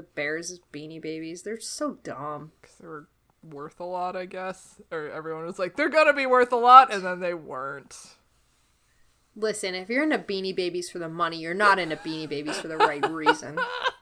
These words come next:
Speaker 2: That just reminds me of that couple that you told me about that got divorced and they were dividing up their Beanie Babies. <laughs>
Speaker 1: Oh my God, in court, yes. Oh my God.
Speaker 2: Oh my God. Anyway.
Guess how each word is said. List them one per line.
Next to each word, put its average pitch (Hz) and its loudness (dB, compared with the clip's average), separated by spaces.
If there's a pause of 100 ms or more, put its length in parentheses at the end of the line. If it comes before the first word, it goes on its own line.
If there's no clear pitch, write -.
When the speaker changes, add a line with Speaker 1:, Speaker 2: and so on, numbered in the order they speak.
(880)
Speaker 2:
That 285 -2
just 190 -4
reminds 233 2
me 220 0
of 208 -2
that 202 -2
couple 165 -6
that 160 -6
you 180 -8
told 175 -10
me 170 -6
about 156 -4
that 165 -6
got 180 -4
divorced 160 -10
and 156 -12
they 151 -8
were 147 -8
dividing 147 -10
up 143 -14
their 151 -14
Beanie 165 -16
Babies. - -10
<laughs> - -20
Speaker 1:
Oh 285 10
my 294 12
God, 226 12
in 220 8
court, 208 6
yes. 180 2 (300)
Oh 208 0
my 196 2
God. 175 4
Speaker 2:
Oh - -12
my - -20
God. 392 -16 (400)
Anyway. 190 -10